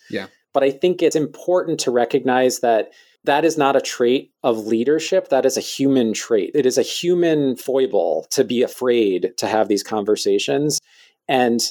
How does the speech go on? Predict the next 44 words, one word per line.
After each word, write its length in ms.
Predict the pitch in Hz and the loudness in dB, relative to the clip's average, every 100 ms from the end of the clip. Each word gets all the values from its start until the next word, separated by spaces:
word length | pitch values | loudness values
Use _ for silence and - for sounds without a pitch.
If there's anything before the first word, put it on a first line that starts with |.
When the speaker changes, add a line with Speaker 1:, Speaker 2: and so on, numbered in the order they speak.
| - - | -8 -2
Speaker 2:
to 120 | 170 | 0
remember 680 | 156 151 196 208 131 120 | 2 2 0 2 2 2
that 280 | 117 135 - | 0 -2 -2
the 80 | 123 | -4
question 460 | - 170 170 - 131 | -2 -2 0 0 2
that 120 | 123 | 2
you're 140 | 120 | 2
asking 420 | 123 131 - 113 | 2 0 0 0
when 160 | 107 113 | 2 0
you 160 | 117 131 | 0 0
find 360 | - 117 110 | 2 0 2
yourself 500 | 107 101 - 117 113 | 0 0 0 0 0
in 80 | 107 | 0
a 60 | - | 0
position 460 | 98 98 - 101 | 0 0 0 0
of 160 | 92 - | -2 -2
power 540 | 95 82 - - - _ - - _ _ - | -2 0 0 -2 -4 _ -20 -20 _ _ -8
Speaker 1:
Mm-hmm. 260 | 107 101 101 _ - | -6 -6 -8 _ -2
Speaker 2:
and 340 | 143 123 120 107 - - _ _ | 2 4 4 2 -2 -10 _ _
questioning 580 | - 135 - - 120 110 | -2 0 0 0 -2 0
whether 340 | 107 104 101 | 0 2 0
you 200 | 95 101 | 0 -2
should 180 | - 104 | 0 0
have 220 | 110 98 | 0 0
the 80 | 107 | 0
<laughs> 100 | 117 | 0
conversation 640 | 120 110 - 123 - - | 0 0 0 0 0 -2
with 160 | 110 113 | 0 0
that 200 | 101 - | -2 -2
person. 440 | 101 - - - - - | -2 -2 -6 -8 -18 -10
Speaker 1:
Yeah. 220 | 95 87 - _ _ _ _ _ | -8 -8 -16 _ _ _ _ _
And 120 | 127 | -2
actually, 300 | 135 135 139 | 0 0 0
you 120 | 120 107 | 2 2
have 160 | 120 | 2
reminded 340 | 123 120 113 104 | 2 0 0 0
me 80 | 101 | -2
of 200 | 98 107 | -2 0
one 200 | 110 104 | 0 0
final 360 | - 104 110 | -2 -2 -2
question, 440 | 110 127 113 - 110 | -2 -2 0 0 0
Jason, 340 | 113 104 120 | 2 0 0
Speaker 2:
Sure. 40 | 107 | -2
Speaker 1:
because 440 | 107 180 101 | 0 0 0